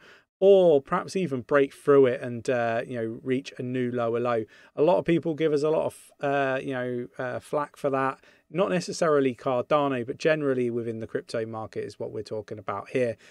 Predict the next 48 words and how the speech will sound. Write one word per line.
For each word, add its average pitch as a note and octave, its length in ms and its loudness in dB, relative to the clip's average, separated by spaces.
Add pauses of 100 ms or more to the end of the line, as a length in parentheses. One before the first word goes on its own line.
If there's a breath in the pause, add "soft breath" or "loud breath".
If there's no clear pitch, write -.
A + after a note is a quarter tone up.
(120)
But D#3 100 -6
let G#3+ 80 6
me A#3+ 80 -2
know A3 80 0
your G3+ 240 8
thoughts F#3+ 300 0
and F3 80 0
opinions. F3 500 -2 (200 soft breath)
What's - 160 0
your G3+ 100 6
price E3+ 320 0
prediction D3+ 500 -4
for, C#3 360 4 (340 loud breath)
um, C3+ 300 -4
ada D3 440 4 (220 soft breath)
in C3 160 -4
twenty C#3 380 -2
twenty-three? C3 640 -2
What C#3 180 -2
do C#3+ 80 -8
you D3 60 -2
think D#3+ 140 -10
the C3 60 -6
highest D3+ 420 -4
price C#3 220 0
it D3+ 160 -10
can C#3 160 -6
reach C#3+ 360 0
in A#2+ 100 -12
twenty C3 260 -4
twenty-three B2 540 -2
is? A2 160 -2
Really D#3 340 -2
interested C3+ 380 -4
to - 60 -12
get C3+ 100 -2
your B2+ 120 -10
views A#2+ 380 -4
and B2 140 -8
opinions. A#2 480 -8 (500 loud breath)
Um, D3 300 0
we've D#3+ 160 0
got F3 300 4
the D#3+ 260 -2
Cardano F3+ 760 0
founder, E3 560 0
Charles E3 800 0
Hoskinson, D#3+ 680 -4